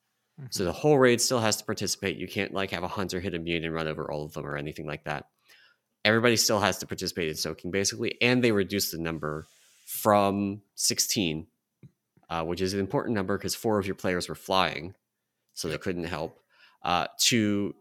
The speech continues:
Speaker 1: twelve, uh,
Speaker 2: Yep.
Speaker 1: which basically lets your healers kinda not participate a huge amount.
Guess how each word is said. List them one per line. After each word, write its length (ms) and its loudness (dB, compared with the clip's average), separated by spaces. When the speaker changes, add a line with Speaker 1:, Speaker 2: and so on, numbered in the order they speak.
Speaker 1:
twelve, 640 -6
uh, 300 -2
Speaker 2:
Yep. 80 -2
Speaker 1:
which 440 0
basically 400 4
lets 300 4
your 160 2
healers 680 -2
kinda 480 -4
not 360 -2
participate 680 -10
a 60 -8
huge 280 -10
amount. 260 -16